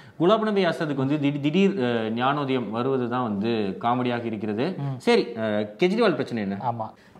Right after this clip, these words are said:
Speaker 2: கெஜ்ரிவால், நம்ம வந்து நிறையா ரெண்டு, ரெண்டு மூணு ஷோல வந்து கிட்டத்தட்ட title வச்சு கூட பேசியிருக்கோம். அந்த அளவு
Speaker 1: ம்.
Speaker 2: ஒரு பெரிய டாபிக். பி ஜே பியோட ஸ்ட்ராட்டஜி என்ன அப்படின்னா, எல்லாருமே சொல்றது என்னன்னா, அஹ், ஒரு மாநிலத்துல ஒரு கட்சி ஆண்டுட்டு இருக்குன்னா, அங்க உள்ள பூந்து ஏதாவது ஒரு ஆட்டையை கழிச்சு, எம் எல் ஏ வாங்கி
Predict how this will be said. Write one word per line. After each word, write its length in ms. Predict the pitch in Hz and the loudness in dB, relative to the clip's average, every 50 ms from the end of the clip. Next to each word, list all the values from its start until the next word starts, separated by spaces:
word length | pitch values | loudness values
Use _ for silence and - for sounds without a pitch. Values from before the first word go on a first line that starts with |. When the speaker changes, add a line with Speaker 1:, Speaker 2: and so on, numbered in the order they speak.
| - - | -6 -2
Speaker 2:
கெஜ்ரிவால், 580 | 175 190 208 233 233 208 170 139 - - - | 0 0 2 2 4 4 4 2 2 -4 -6
நம்ம 280 | 160 151 165 175 175 175 | -4 -2 0 2 2 2
வந்து 200 | 180 196 175 160 | 2 2 0 0
நிறையா 340 | 160 180 196 196 185 170 160 139 131 120 120 117 123 131 | 2 2 4 4 6 6 4 4 2 -2 -6 -10 -12 -10
ரெண்டு, 260 | 135 143 156 160 165 151 | -8 -8 -6 -4 -4 -4
ரெண்டு 240 | 143 147 147 160 185 | -4 -4 -2 -2 0
மூணு 200 | 180 180 175 175 175 | 0 0 0 -2 0
ஷோல 280 | 175 180 190 196 185 165 | 0 0 2 2 2 0
வந்து 180 | 160 160 175 | -2 -6 -8
கிட்டத்தட்ட 420 | 175 - 160 165 175 190 180 175 170 | -8 -6 -4 -2 -2 -2 0 0 0
title 240 | 190 190 196 220 | 0 0 2 2
வச்சு 200 | 196 180 - 185 | 2 2 2 0
கூட 140 | 160 185 180 | 0 0 0
பேசியிருக்கோம். 440 | 180 180 156 151 - 165 151 147 139 | 0 -4 -6 -6 -6 -6 -6 -4 -4
அந்த 160 | 139 139 143 | -4 -4 -2
அளவு 100 | 156 170 | -2 -2
Speaker 1:
ம். 20 | 165 | -2
Speaker 2:
ஒரு 100 | 160 143 | -2 -4
பெரிய 260 | 143 143 143 156 160 | -6 -8 -8 -8 -8
டாபிக். 500 | 151 147 139 139 139 123 - 170 208 - - - - - - - - _ - | -8 -10 -10 -12 -14 -16 -14 -14 -14 -14 -16 -20 -20 -20 -20 -20 -16 _ -2
பி 140 | 202 247 269 | 0 0 4
ஜே 120 | 277 269 | 4 4
பியோட 260 | 240 226 220 208 220 202 - | 4 4 2 0 0 0 2
ஸ்ட்ராட்டஜி 420 | - 180 180 180 180 175 180 185 180 | 4 4 4 2 0 -2 -4 -6 -4
என்ன 320 | 165 147 151 156 160 165 - - | -6 -4 -2 0 -2 -2 -2 -4
அப்படின்னா, 300 | 139 139 139 160 190 202 | -4 -4 -2 0 0 0
எல்லாருமே 340 | 175 160 156 156 160 170 180 | 2 2 0 0 0 -2 -4
சொல்றது 360 | 175 175 160 151 165 156 151 | -4 -4 -4 -2 -2 -2 -2
என்னன்னா, 300 | 143 139 143 165 208 226 - - - - - _ _ - | -2 -4 -4 -4 -6 -6 -8 -12 -20 -20 -20 _ _ 0
அஹ், 160 | 165 175 185 | 2 2 4
ஒரு 160 | 185 190 190 | 4 2 2
மாநிலத்துல 500 | 185 180 185 196 214 220 214 214 208 208 | 2 4 4 4 4 4 0 -2 0 0
ஒரு 120 | 196 185 170 | -2 0 0
கட்சி 260 | 175 170 175 - 190 | 0 -2 -2 0 2
ஆண்டுட்டு 300 | 170 170 170 170 165 160 | 2 2 2 0 -4 -4
இருக்குன்னா, 260 | 156 160 175 196 190 | -4 0 2 2 2
அங்க 180 | 180 170 165 156 | 2 0 -2 -4
உள்ள 180 | 160 165 170 | -2 -2 -2
பூந்து 260 | 165 160 160 160 165 | -2 -4 -6 -4 -2
ஏதாவது 300 | 170 160 156 156 156 156 | -2 0 2 2 2 0
ஒரு 120 | 156 151 143 | 0 0 0
ஆட்டையை 300 | 147 151 - 165 156 151 | 0 0 0 -4 -4 -4
கழிச்சு, 380 | - 151 147 143 - 196 185 | -4 -6 -6 -4 -2 -2 0
எம் 180 | 170 160 160 165 | 0 0 -2 -2
எல் 100 | 165 165 | -4 -2
ஏ 120 | 160 160 | -2 0
வாங்கி 460 | 151 147 147 143 156 170 196 196 180 | 0 0 -2 -2 -2 -2 -2 0 0